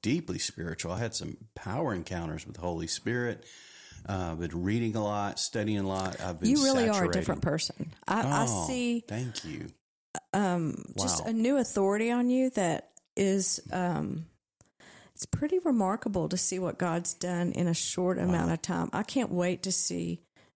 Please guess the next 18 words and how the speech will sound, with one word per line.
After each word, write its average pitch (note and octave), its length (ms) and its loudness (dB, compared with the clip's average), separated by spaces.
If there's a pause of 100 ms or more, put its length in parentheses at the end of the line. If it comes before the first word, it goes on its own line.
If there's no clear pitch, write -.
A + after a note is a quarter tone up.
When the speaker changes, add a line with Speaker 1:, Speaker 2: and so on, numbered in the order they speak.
Speaker 2:
in G3 180 2
eight F3 220 0
weeks E3+ 420 0
what F3 160 0
you E3+ 160 2
become, D#3 720 0
really, D#3+ 440 0 (100)
literally, D3 460 2
Speaker 1:
Thank - 160 0
Speaker 2:
because E2+ 320 0
Speaker 1:
you. - 60 -10 (380)
Speaker 2:
it's - 240 2
been, A#3 400 -2
it's - 160 0
been A3 220 0
mind-boggling E3+ 720 0
to F3+ 120 -4
see. F3 460 -2